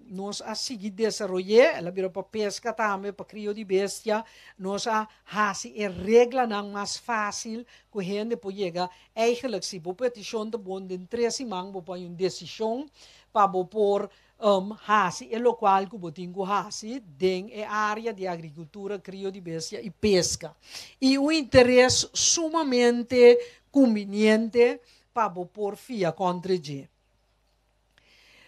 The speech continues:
Outra facilidade tá com o ministro de Finanças, ora ela revisar a lei de, um, facilidade de imposto, para inversão não basta grande, maneira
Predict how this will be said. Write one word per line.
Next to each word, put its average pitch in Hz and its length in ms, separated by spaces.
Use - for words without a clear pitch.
Outra 302 320
facilidade 262 960
tá 269 300
com 294 120
o 269 40
ministro 240 440
de 233 120
Finanças, 240 720
ora 220 260
ela 220 240
revisar 202 800
a 240 60
lei 220 500
de, 165 400
um, 190 220
facilidade 208 760
de 277 120
imposto, 269 880
para 220 80
inversão 196 480
não 214 160
basta 214 320
grande, 190 640
maneira 190 640